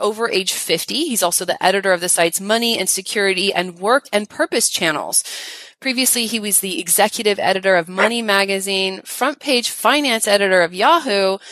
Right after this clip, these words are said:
special projects director and money editor of Good Housekeeping, a senior editor at money watch dot com, and a personal finance reporter for U S A Today.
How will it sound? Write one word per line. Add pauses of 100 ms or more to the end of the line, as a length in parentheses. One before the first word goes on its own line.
(140)
special
projects
director
and
money
editor
of
Good
Housekeeping,
a
senior
editor
at
money
watch
dot
com,
and
a
personal
finance
reporter
for
U
S
A
Today.